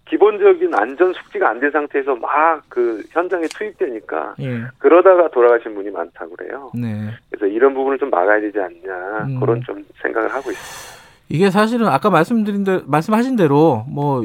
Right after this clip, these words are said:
Speaker 2: 예방이 들어가든 안 들어가든 어쨌든 내용이 중요한 거고 그리고 이제
Speaker 1: 네.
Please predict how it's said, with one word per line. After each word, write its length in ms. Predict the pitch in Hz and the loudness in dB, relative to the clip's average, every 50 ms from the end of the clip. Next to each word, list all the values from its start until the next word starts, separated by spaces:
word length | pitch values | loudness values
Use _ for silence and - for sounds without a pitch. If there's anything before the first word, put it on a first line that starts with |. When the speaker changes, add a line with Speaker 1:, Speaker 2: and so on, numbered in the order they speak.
| - - - | -4 -4 0
Speaker 2:
예방이 400 | 120 131 143 165 214 220 202 - | 0 2 4 4 4 4 2 0
들어가든 420 | - 147 160 180 208 202 190 175 | 2 4 4 4 4 4 2 2
안 120 | 127 117 123 | 0 0 0
들어가든 460 | 156 180 175 165 147 131 139 147 139 | 2 2 4 2 2 2 0 0 0
어쨌든 320 | 123 - 180 165 - 156 | -2 -2 -6 -6 -4 -2
내용이 340 | 117 120 139 180 214 220 180 | 2 4 4 4 4 2 2
중요한 400 | - - 139 143 165 175 180 170 | 0 0 0 2 2 2 2 0
거고 540 | 139 120 104 98 110 131 151 131 107 98 - _ _ _ _ _ | 0 -2 -2 0 0 2 2 2 2 0 -4 _ _ _ _ _
그리고 260 | _ 170 214 208 185 160 | _ 0 2 2 2 2
이제 320 | 143 147 180 180 156 131 | 2 2 2 2 2 2
Speaker 1:
네. 140 | 107 90 | 0 -4